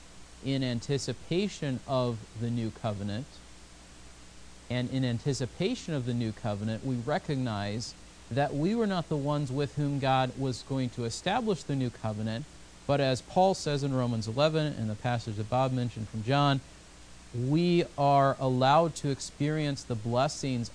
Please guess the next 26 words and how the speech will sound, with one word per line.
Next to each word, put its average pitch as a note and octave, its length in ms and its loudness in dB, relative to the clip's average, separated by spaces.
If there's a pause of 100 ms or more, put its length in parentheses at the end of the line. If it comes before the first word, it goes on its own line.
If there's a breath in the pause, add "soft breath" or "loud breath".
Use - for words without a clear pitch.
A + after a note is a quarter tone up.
of C3+ 280 0
the A#2+ 80 0
work B2+ 300 0 (100)
that A#2+ 140 -4
God B2 280 2
is A2+ 180 -2
doing A#2 540 0 (760)
in C#3 120 0
the C#3 80 0
same F3 280 -2
sorts D3+ 300 -4
of A#2 120 -2
way C3+ 160 0
that A#2 200 -4
God A#2 200 -2
said A#2+ 180 -4
he's A2 100 -4
gonna A2+ 160 -4
work A2 240 -2
in G#2 80 -4
the G2+ 140 -6
Israelites G#2+ 440 -4
in G#2 120 -6
the G2+ 40 -6
new G#2 140 -8
covenant. F2+ 400 -10